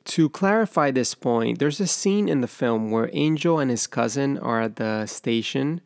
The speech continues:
waiting for the train headed to Quito, and Salvador decides to go for a walk inside the terminal.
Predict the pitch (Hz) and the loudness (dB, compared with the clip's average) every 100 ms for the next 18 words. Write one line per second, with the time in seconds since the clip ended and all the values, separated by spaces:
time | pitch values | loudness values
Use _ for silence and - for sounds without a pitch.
0 | - 117 120 127 - 127 113 - 120 113 | -2 0 2 0 -2 -2 -2 -4 -2 0
1 | 113 107 113 110 - - - 107 131 139 | 0 -2 -4 -6 -8 -10 -8 -4 -4 -4
2 | 156 _ - - - _ - 120 117 117 | -8 _ -20 -20 -20 _ -6 -2 0 -2
3 | - 143 156 175 170 175 151 143 - 127 | 0 0 0 0 2 0 0 -2 -2 0
4 | 117 113 - 120 127 120 - 123 113 110 | 0 -2 -8 -6 -4 -4 -2 -2 0 0
5 | 110 107 110 - 117 107 107 - 110 107 | -2 -2 -6 -4 -4 -4 -6 -6 -6 -6
6 | - - | -8 -12